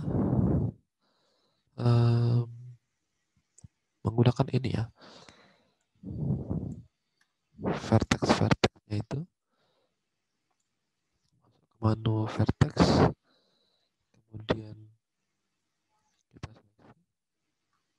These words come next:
Baru kita, eh,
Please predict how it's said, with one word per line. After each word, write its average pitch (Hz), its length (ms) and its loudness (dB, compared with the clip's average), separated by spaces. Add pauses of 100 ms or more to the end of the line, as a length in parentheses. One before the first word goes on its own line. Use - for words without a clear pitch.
(800)
Baru 107 200 6
kita, 113 520 2 (920)
eh, - 400 0